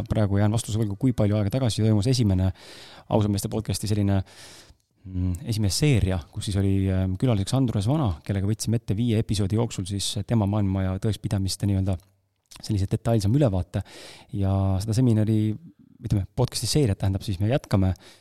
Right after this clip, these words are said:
Ja täna on mul, äh, uus, selles mõttes,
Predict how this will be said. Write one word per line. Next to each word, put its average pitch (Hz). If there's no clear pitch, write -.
Ja 92
täna 107
on 95
mul, 104
äh, 107
uus, 160
selles -
mõttes, 98